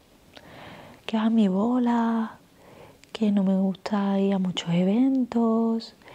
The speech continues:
que no tengo una chupipandi, no sé, o sea, al final el poco tiempo que tengo es para crear, crearos contenido que me gusta, luego para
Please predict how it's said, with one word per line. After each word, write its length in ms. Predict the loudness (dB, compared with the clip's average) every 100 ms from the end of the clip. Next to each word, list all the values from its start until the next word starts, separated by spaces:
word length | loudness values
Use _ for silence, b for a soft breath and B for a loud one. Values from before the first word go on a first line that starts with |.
| B B B -6
que 100 | -2
no 120 | 0
tengo 220 | -2 -2
una 200 | -2 -2
chupipandi, 1400 | -4 -4 -4 -2 -2 -4 -4 -4 -2 0 0 0 0 -2 -6 B -20 -8 -2
no 140 | 0
sé, 360 | 0 -4 -6 -6 -14 -12 -10
o 40 |
sea, 560 | -6 -4 -2 -2 -4 -6 B B B B B B -6
al 100 | -4
final 260 | 0 0 2
el 140 | 0
poco 340 | -2 -4 -4 -4
tiempo 360 | -4 -2 -2
que 100 | -6
tengo 360 | -4 -2 0 2
es 240 | 0 -4 -10 B B B -20 -20 -20 -20 _ _
para 140 | -4
crear, 380 | -2 -2 -2 -4 -4
crearos 380 | -2 -2 -2
contenido 720 | -2 -2 0 2 2 2 0 -2
que 100 | -2
me 140 | 0 0
gusta, 720 | -2 -4 -8 -4 -2 -2 -6 B B B B -4
luego 180 | -4 -2
para 400 | -6 -6 -8